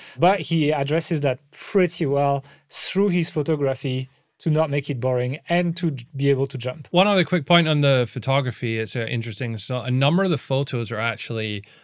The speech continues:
Speaker 2: vertical orientation rather than horizontal, meaning that it's, you know, designed mobile first in mind.
Speaker 1: Yeah, so the aspect ratio is quite important because the problem on mobile is you have more vertical space than horizontal space. That's a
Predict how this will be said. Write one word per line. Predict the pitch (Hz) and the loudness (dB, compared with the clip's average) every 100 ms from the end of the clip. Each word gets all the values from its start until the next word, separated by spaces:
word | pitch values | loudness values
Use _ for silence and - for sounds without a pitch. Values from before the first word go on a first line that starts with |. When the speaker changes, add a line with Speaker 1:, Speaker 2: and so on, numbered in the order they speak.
| _ | _
Speaker 2:
vertical | 127 104 107 139 - 135 131 117 113 110 98 _ _ - | -10 -6 0 0 0 -4 -2 0 0 -4 -6 _ _ -4
orientation | 127 117 110 127 117 123 107 | -2 -2 -2 -2 -2 -4 -4
rather | 107 104 | -2 -2
than | 107 | -4
horizontal, | 104 113 107 110 110 - 101 | -4 -4 -4 -4 -6 -6 -8
meaning | 107 113 110 | -6 -6 -4
that | 107 101 | -4 -4
it's, | 101 - | -6 -10
you | - | -8
know, | 110 | -6
designed | 95 107 101 107 104 | -6 -6 -4 -4 -4
mobile | 98 107 98 92 | -6 -6 -6 -8
first | - 104 92 - - | -8 -10 -8 -12 -14
in | 107 98 | -12 -8
mind. | 98 92 - _ | -8 -10 -16 _
Speaker 1:
Yeah, | - 160 165 156 | 0 4 4 4
so | 175 147 | 0 0
the | 147 | 0
aspect | 175 220 | 0 -2
ratio | 170 156 156 | 0 0 0
is | 139 | 0
quite | 147 | -2
important | 131 131 127 120 | 0 -2 -2 -4
because | 120 131 | -4 -2
the | 127 | -2
problem | 135 170 180 | 0 0 0
on | 139 | -2
mobile | 131 160 180 | 0 2 2
is | 170 | 0
you | 147 | 0
have | 139 | 0
more | 135 143 | 0 -2
vertical | 131 135 - - | 0 -2 -4 -4
space | 139 - 139 | -4 -2 -2
than | 131 | -2
horizontal | 117 135 127 120 113 | -2 -2 -2 -4 -6
space. | 110 117 117 | -10 -10 -6
That's | 151 156 151 | -4 -2 0
a | 127 | -2